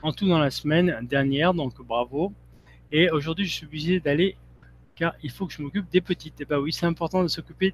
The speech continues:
de ses enfants ou de ses petits-enfants. Donc, euh, c'est du travail.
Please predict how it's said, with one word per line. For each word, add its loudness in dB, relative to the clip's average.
de 2
ses -2
enfants 2
ou -2
de 2
ses 0
petits-enfants. 0
Donc, 0
euh, 2
c'est -2
du -4
travail. 4